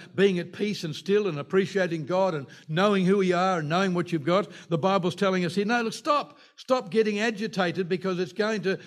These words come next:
divide you. It's going to fragment you. It's going to have you off in different directions. And it's not going to help your cause or anybody else's cause for that matter." So the Lord is saying, trying to reassure us here.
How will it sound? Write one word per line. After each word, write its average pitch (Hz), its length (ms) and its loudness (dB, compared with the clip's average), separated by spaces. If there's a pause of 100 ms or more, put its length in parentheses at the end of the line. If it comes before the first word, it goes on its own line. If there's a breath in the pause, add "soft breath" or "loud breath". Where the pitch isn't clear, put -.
(220 loud breath)
divide 202 560 0
you. 147 200 -2
It's 151 120 -8
going 208 240 2
to 180 80 0
fragment 190 640 0
you. 135 220 -4 (220 loud breath)
It's 165 160 -2
going 226 160 4
to 196 80 2
have 185 180 0
you 202 160 2
off 202 160 -2
in 175 140 -2
different 202 260 -2
directions. 185 720 -4 (420 soft breath)
And 156 80 -4
it's 143 80 -6
not 190 140 0
going 175 140 0
to 160 40 0
help 170 180 2
your 151 120 -6
cause 170 420 -2
or 156 80 2
anybody 151 240 0
else's 147 260 -2
cause 135 280 -4
for 147 100 -6
that 139 180 -4
matter." 123 300 -10 (220 loud breath)
So 202 80 0
the 208 100 0
Lord 247 160 6
is 208 100 0
saying, 214 200 -2
trying 233 340 2
to 196 100 2
reassure 226 520 0
us 175 160 -4
here. 131 240 -8